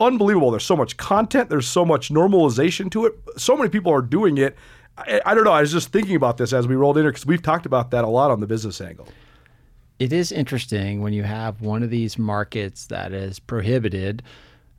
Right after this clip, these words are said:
Speaker 2: but for which there is incredible demand, demand for the product.
Speaker 1: Right.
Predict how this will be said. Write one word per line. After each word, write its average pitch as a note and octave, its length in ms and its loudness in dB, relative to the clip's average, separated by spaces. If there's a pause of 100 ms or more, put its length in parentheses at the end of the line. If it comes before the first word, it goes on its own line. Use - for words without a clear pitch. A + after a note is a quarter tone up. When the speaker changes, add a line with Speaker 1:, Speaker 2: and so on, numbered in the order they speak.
(160)
Speaker 2:
but C3 240 0
for C3+ 200 2
which B2+ 340 0
there A#2 300 2
is G#2+ 160 -2
incredible A2+ 480 0
demand, G#2+ 520 0
demand A2 380 -2
for A2 100 -6
the F#2+ 100 -4
product. G2 600 0
Speaker 1:
Right. A#2+ 260 2